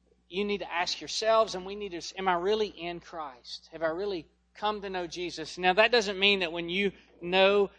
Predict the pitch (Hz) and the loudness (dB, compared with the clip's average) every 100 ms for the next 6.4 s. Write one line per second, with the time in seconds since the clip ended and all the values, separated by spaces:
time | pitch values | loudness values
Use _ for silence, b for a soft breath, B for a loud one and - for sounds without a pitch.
0 | _ 143 156 202 180 151 139 - - - | _ -8 -2 0 0 -2 -4 -4 -6 -10
1 | _ _ _ _ _ _ _ _ - 143 | _ _ _ _ _ _ _ _ -10 -4
2 | 185 180 170 180 185 180 170 - 175 165 | -2 0 4 4 4 2 -2 -2 0 0
3 | 151 143 156 185 165 143 170 180 175 - | -2 -4 0 2 2 2 2 2 0 0
4 | 175 - 175 156 - 180 165 160 156 143 | 0 2 2 2 6 6 6 -4 -4 -4
5 | 160 175 170 170 180 185 170 165 - - | -4 -4 -2 0 0 0 -4 -4 -4 -2
6 | 151 131 120 | -4 -4 -8